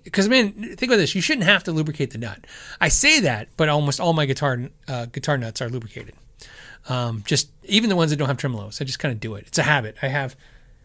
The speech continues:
like, literally, no joke. <laughs> I have, <laughs> if, if you didn't know what this stuff was, you would think that, uh, y-, yeah, Phil's got a problem. <laughs> Right? This is like, what's, why is there drug needles all around his house? And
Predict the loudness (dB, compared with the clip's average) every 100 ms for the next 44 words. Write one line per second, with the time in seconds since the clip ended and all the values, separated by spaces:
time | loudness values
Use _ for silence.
0 | -16 -16 -18 -16 -12 -6 0 2 2 0
1 | 0 0 -2 -4 -8 6 8 8 0 4
2 | 2 4 4 2 2 -2 -2 -4 0 4
3 | 8 8 6 -4 -4 4 4 2 -14 0
4 | 4 4 0 0 4 6 8 10 10 10
5 | 8 8 6 6 8 6 6 2 4 4
6 | 4 -2 -4 -8 -16 -8 0 4 4 4
7 | 2 2 4 2 2 0 0 0 -2 -4
8 | -8 -6 -4 -4 -4 -4 -2 0 0 2
9 | 4 4 2 -4 -10 -14 -16 -18 -20 -20
10 | -6 -2 -2 -4 -2 0 0 0 0 -2
11 | -6 -8 2 4 4 2 2 4 4 4
12 | 4 4 6 8 6 4 0 0 0 0
13 | -4 -6